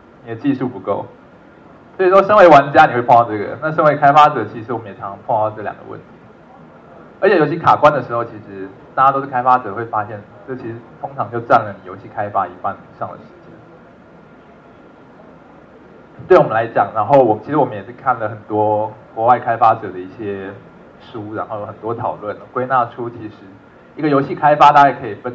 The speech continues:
成这三个阶段：prototyping、pre-production 跟 production。那就是原型制作、量产前置跟量产期。那原型制作的时候，其实因为游戏就是一个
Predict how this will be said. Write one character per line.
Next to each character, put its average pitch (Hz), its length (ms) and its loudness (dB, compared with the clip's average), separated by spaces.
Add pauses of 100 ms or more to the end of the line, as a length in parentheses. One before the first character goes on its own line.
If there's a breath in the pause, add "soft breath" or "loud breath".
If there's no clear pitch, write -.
成 117 80 -16
这 98 80 -20 (140)
三 110 140 -10
个 104 80 -18
阶 101 240 -16
段： 98 220 -6 (800)
prototyping、 123 720 -2 (540)
pre-production 120 600 -6 (160)
跟 104 140 -16 (840)
production。 113 500 -6 (480)
那 143 100 -10
就 151 100 -12
是 151 100 -8
原 123 240 -4
型 120 120 -16 (120)
制 127 140 -12 (100)
作、 95 300 -8 (460)
量 147 240 -2
产 - 180 -4
前 - 160 -16 (120)
置 120 100 -14
跟 110 180 -16
量 117 140 -4 (100)
产 - 100 -12 (120)
期。 - 80 -20 (1500)
那 180 240 6
原 151 200 0
型 175 180 -10
制 208 140 -12
作 196 200 4
的 - 60 0
时 139 80 -4
候， 190 160 4
其 139 140 -10
实 147 220 -12
因 180 120 -12
为 151 340 -4 (340)
游 131 140 -4
戏 151 240 -12
就 160 180 -6
是 147 260 -14
一 123 100 -10
个 104 500 -8